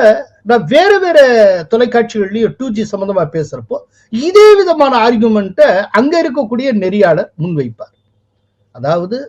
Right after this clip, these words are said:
தொலைக்காட்சி வெவ்வேறாக இருந்தாலும் நெறியாளர்கள் ஒரே குரலில் பேசுவார்கள். டூ ஜி அலைக்கற்றை முடிந்து போய்விட்டது. இப்படிப்பட்ட ஒரு செய்தியை,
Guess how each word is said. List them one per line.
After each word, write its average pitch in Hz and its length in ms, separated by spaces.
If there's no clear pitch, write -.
தொலைக்காட்சி 214 640
வெவ்வேறாக 175 500
இருந்தாலும் 135 520
நெறியாளர்கள் 208 920
ஒரே 165 320
குரலில் 175 440
பேசுவார்கள். 117 440
டூ 320 140
ஜி 339 140
அலைக்கற்றை 202 500
முடிந்து 220 380
போய்விட்டது. 123 500
இப்படிப்பட்ட 226 760
ஒரு 147 160
செய்தியை, 160 520